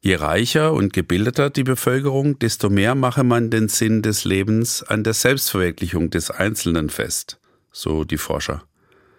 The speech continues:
An die sinnstiftende Kraft des Glaubens reichten Individualität und Bildung aber nicht heran. Unsere Zeit braucht Widerstand gegen die Sinnlosigkeit mehr denn je.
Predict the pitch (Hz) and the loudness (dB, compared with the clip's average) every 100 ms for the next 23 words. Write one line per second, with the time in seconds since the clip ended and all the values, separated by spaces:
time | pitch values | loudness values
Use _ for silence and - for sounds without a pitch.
0 | _ _ _ _ 98 90 92 104 107 123 | _ _ _ _ -4 -2 0 0 0 -2
1 | 101 104 90 - 90 101 - 87 - 78 | -2 -2 -2 0 -2 -2 -4 -4 -4 -2
2 | 82 107 151 147 - 113 123 - 127 - | -2 0 0 0 0 0 0 0 0 2
3 | 113 113 113 113 110 113 117 110 113 110 | 0 2 2 2 2 2 2 0 0 -2
4 | 107 107 107 127 135 95 95 95 90 95 | 0 0 2 0 0 0 0 2 2 0
5 | - 117 139 82 73 - _ _ _ _ | -2 -2 0 -2 -4 -8 _ _ _ _
6 | _ _ _ _ _ _ _ _ _ _ | _ _ _ _ _ _ _ _ _ _
7 | _ _ _ _ - 98 101 101 - 87 | _ _ _ _ -4 -2 0 0 2 0
8 | 113 - 113 123 - 127 135 110 - - | 0 -2 -2 -2 0 0 2 0 -2 -2
9 | 73 76 - - 92 90 90 - 98 92 | -2 -4 -6 -2 0 0 0 0 0 2
10 | 90 92 101 - 95 95 104 - - _ | 0 0 -4 -2 0 0 -2 -8 -18 _
11 | _ _ 87 85 85 90 104 101 95 87 | _ _ 0 2 2 0 0 0 2 0
12 | 80 | -2